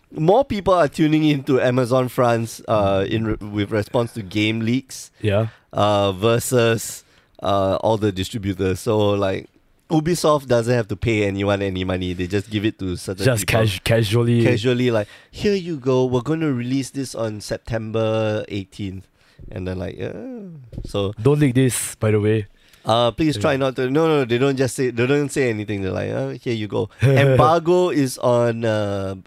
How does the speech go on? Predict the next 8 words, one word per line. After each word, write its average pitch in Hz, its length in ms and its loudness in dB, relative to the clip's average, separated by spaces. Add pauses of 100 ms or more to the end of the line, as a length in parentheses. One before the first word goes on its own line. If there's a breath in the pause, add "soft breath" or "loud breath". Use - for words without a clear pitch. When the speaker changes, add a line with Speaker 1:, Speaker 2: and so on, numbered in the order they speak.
Speaker 1:
until 110 840 -2 (340 loud breath)
September, 107 1080 -2
September 95 400 -8
seventh. - 400 -12 (480)
And 95 160 -4
then, 95 640 -2
you 90 220 -4
know, 90 340 -4